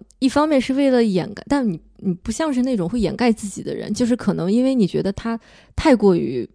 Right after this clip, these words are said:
悲剧了，所以你无力也不想去改变他了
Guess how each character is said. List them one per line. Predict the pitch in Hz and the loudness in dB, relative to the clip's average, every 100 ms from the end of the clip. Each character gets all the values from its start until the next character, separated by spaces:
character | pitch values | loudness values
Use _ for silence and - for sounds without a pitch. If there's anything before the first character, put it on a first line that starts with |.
| _ _ _ _ _ | _ _ _ _ _
悲 | 226 220 | 2 2
剧 | - 185 | 0 -2
了， | - - _ _ _ _ | -4 -10 _ _ _ _
所 | - - | -6 0
以 | 190 185 | 0 0
你 | 175 170 - - - _ _ _ _ _ _ _ - _ - _ - | -2 -6 -8 -10 -14 _ _ _ _ _ _ _ -20 _ -20 _ -4
无 | 190 202 | -2 2
力 | 262 277 - - | 2 2 0 -4
也 | 180 | -2
不 | - 262 | 0 -2
想 | - 170 - - _ - | -2 -6 -8 -14 _ -18
去 | - - 190 156 202 _ _ _ _ _ _ | -12 -4 -2 -2 -6 _ _ _ _ _ _
改 | - | -6
变 | - 196 175 | 2 2 2
他 | 165 | -6
了 | - | -14